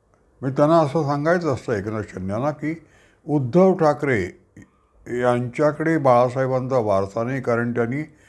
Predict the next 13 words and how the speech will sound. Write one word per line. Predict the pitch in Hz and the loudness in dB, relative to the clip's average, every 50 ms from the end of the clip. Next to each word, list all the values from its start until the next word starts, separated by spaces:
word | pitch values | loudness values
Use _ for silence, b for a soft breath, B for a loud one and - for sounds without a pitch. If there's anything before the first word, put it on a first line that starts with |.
| b b b b b | b b b b b
वैचारिक | 120 113 117 120 123 120 131 156 156 165 180 175 135 120 | 0 2 4 4 2 2 4 4 4 4 4 2 0 2
बांधिलकी | 113 117 107 104 107 110 123 127 127 123 - 175 165 | 2 2 2 2 0 0 0 0 -2 -2 -2 -2 -2
सोडली, | 151 - 185 175 143 101 92 90 90 | 0 2 2 2 2 0 -2 -4 -4
त्यांनी | - 120 120 131 131 | -4 -4 -4 -2 -2
हिंदुत्व | 110 110 110 107 107 123 131 131 - 147 156 151 | -4 -4 -4 -6 -6 -6 -8 -8 -6 -6 -4 -4
सोडलं | 151 170 185 175 147 104 87 85 85 92 101 | 0 2 4 4 4 2 -2 -4 -4 -2 -2
आणि | 107 110 120 | -2 -2 -4
ते | 151 165 | -4 -4
काँग्रेसला | 160 156 139 117 113 117 120 123 120 120 120 110 | -2 -2 -2 -2 0 -2 -4 -4 -4 -4 -4 -4
जाऊन | 107 113 120 139 151 | -2 -2 -2 -4 -2
मिळाले. | 160 160 143 98 87 85 98 104 95 - - _ _ _ b b b b b b b b b b b b b b b b b _ - | 0 2 2 2 2 0 -2 -6 -12 -16 -18 _ _ _ b b b b b b b b b b b b b b b b b _ 2
त्यामुळे | 120 117 131 147 147 151 | 2 2 4 4 2 4
वैचारिक, | 139 135 117 113 110 123 151 151 165 180 180 170 | 4 4 2 2 2 2 2 4 4 4 2 0